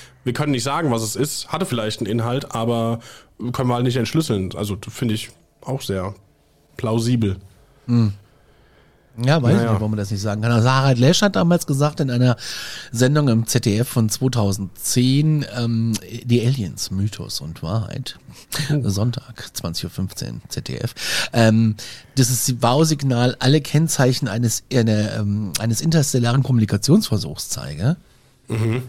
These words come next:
Speaker 2: Es aber auch eine gigantischer Ausbruch eines Pulsars gewesen sein kann. Also man weiß wieder alles und nichts.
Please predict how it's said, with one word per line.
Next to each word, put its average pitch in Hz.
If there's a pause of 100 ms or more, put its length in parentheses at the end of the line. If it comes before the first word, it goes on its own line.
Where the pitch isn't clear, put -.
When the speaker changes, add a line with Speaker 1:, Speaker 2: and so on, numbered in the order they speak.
Speaker 2:
Es 120
aber 104
auch 101
eine 107
gigantischer 113
Ausbruch 87
eines 101
Pulsars 131 (140)
gewesen 101
sein 95
kann. 95 (400)
Also 110
man 113
weiß 110
wieder 113 (120)
alles 123
und 117
nichts. -